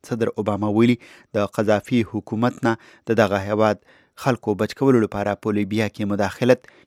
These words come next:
یو صحیح ګام و. د امریکې او یورپي هیوادونو د هوایي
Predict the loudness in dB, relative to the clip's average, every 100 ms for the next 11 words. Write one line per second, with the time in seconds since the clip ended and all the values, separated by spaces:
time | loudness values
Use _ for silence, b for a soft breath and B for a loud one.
0 | 0 2 0 -2 -4 -2 -2 -4 -6 -8
1 | B B B B B 4 4 2 -2 0
2 | -2 0 0 -2 -8 -2 0 0 -2 -2
3 | -4 -2 -2